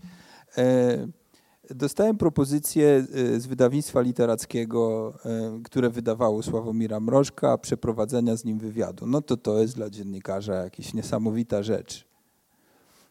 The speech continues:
E, n-, myślę sobie, nie muszę się starać nawet o to, bo oni mi złożyli te propozycje, więc, y,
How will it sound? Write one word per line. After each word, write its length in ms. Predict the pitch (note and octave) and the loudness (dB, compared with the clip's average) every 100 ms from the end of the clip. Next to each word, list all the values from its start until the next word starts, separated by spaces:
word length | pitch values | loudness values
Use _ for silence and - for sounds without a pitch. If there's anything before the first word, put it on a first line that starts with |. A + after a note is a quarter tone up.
| - - | -20 -10
E, 560 | A#2 A2+ A2 G#2+ A#2+ - - - _ _ - | -6 -4 -2 -4 -6 -12 -20 -20 _ _ 0
n-, 200 | C3 C#3+ - _ _ - _ _ - - C3 - | 0 0 -8 _ _ -20 _ _ -18 -14 -14 -8
myślę 260 | C3+ A#2 B2+ | -8 -4 -2
sobie, 160 | B2 | 2
nie 80 | B2 | 2
muszę 200 | B2 - | 2 0
się 120 | - | -4
starać 440 | C#3 - A#3 A2 - | -4 2 4 4 -2
nawet 300 | A2+ A2 A2 | -4 -2 -4
o 60 | |
to, 120 | G#2 G#2 | -6 0
bo 120 | B2 | 4
oni 140 | D3+ | 4
mi 100 | F#3+ | 4
złożyli 280 | F3+ F3+ F#3 | 6 4 4
te 100 | F3+ | 0
propozycje, 640 | F#3 F3 F#3 F3 E3+ G#2+ G#2+ | 0 0 2 0 0 -6 -4
więc, 460 | A2+ A2 - - | -2 -4 -8 -6
y, 280 | A#2+ A#2 A2+ | -2 -2 -2